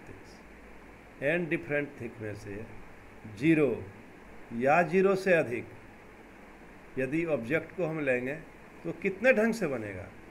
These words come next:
एन सी ज़ीरो, एन में से ज़ीरो, एन सी वन, एन सी टू, एन सी एन। And from the binomial coefficient we know that the value of N C zero plus N C one plus N C two,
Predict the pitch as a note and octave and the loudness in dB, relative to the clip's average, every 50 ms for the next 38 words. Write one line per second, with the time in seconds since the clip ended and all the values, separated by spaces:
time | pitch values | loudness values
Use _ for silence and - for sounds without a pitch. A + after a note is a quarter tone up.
0 | - - - - - - C#3+ D3+ D#3 D3+ - - F3+ F3 C#3 D3+ D#3+ D#3 D#3 D#3+ | -20 -20 -20 -14 -6 -2 0 2 2 0 0 0 0 0 2 0 0 0 -2 -6
1 | - - - - - - - - - - - - - - - - B2+ C3+ D3+ D#3+ | -10 -14 -16 -18 -20 -20 -20 -20 -20 -20 -20 -20 -20 -20 -8 0 2 2 2 4
2 | D#3 D#3+ D#3 - - E3+ D3 - D#3 D3+ D3+ D3+ D3+ - - - - - - - | 2 0 -2 -2 -2 -4 -4 -4 -4 -6 -6 -10 -12 -16 -18 -20 -20 -20 -20 -10
3 | - C3+ C#3 D3 D3 C#3 - - F3 E3 D3+ D3+ D3 D3 D3 D3 - - - - | -2 2 2 2 2 0 0 0 0 2 2 2 -2 -4 -6 -10 -14 -18 -20 -20
4 | - - - - C#3 D3 D3 C#3 - - F3 F3 - - - D3+ D3 D3 D3+ - | -20 -14 -2 0 2 2 2 2 0 0 0 0 -2 -2 -6 -8 -8 -8 -10 -12
5 | - - - - - - - - D3+ D#3+ E3 D#3 - - G#3 G#3+ G3+ G3+ G3+ G3+ | -16 -18 -20 -20 -20 -12 -4 -2 0 0 0 -2 -2 -2 0 2 4 4 4 2
6 | G3+ - - - - - - - - - - - - - - F3 F3+ G3 G3 F3 | -2 -8 -14 -16 -18 -18 -18 -18 -18 -18 -18 -18 -18 -4 2 4 4 4 4 2
7 | D3+ D3 - - - - - - - - - - D3 D#3 D#3+ E3 E3 F#3 E3+ D#3+ | -2 -4 -10 -14 -16 -18 -18 -18 -18 -18 -8 -2 0 0 0 4 4 4 4 4
8 | D3+ D#3 E3+ F#3 F#3+ G3+ G#3 G3+ F#3 - G3 F#3+ - G3 F#3 - - G#3 G#3 G3+ | 4 4 4 4 6 6 6 6 4 0 -4 -2 0 -2 -2 0 0 0 2 2
9 | F#3+ F#3 G3 G3 G3 G3+ G3+ F#3+ G3+ G3+ G3 G3 - - - - - - - - | 4 2 4 4 4 4 6 8 8 6 6 4 -4 -14 -18 -20 -20 -20 -20 -10
10 | - B2+ C3 B2 C#3+ D#3 E3 F3 F3 F3 E3+ E3+ E3+ E3 D#3 D#3 - - F3 E3+ | -8 -6 -2 0 2 2 4 6 6 6 6 4 2 0 0 0 0 0 0 0
11 | D3 C#3 D3 D3 C3+ C#3 C3+ C3+ - - - - - - - C#3+ D#3 D3 D3 E3 | 0 2 0 0 0 0 -2 -4 -6 -12 -18 -20 -20 -12 -4 -2 -2 -2 0 0
12 | D#3 D3+ D#3 D3+ D3+ - F3 E3+ D3+ C#3+ C3 C3 C3 C3 - - - - - - | 0 0 0 -2 -2 0 0 0 2 2 0 -2 -4 -6 -10 -14 -16 -16 -16 -12
13 | - D3 D#3 D3+ - D#3 D3+ D3 D3+ D3 - F3+ F3 D#3 - - C3+ B2+ B2 | -2 0 0 0 2 0 0 0 0 0 0 0 0 0 0 -4 -4 -4 -6